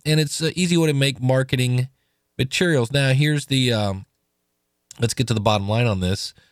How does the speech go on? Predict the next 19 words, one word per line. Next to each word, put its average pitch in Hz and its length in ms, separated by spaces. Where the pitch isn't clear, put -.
Uh, 95 380
how 120 160
much 120 280
is 165 220
it, 107 180
folks? 113 400
Well, 135 180
it's 131 280
twenty-nine 185 400
dollars 147 260
a 120 60
month 110 480
or 131 160
two 147 160
hundred 135 160
ninety 117 260
dollars 98 640
a 95 180
year. 107 760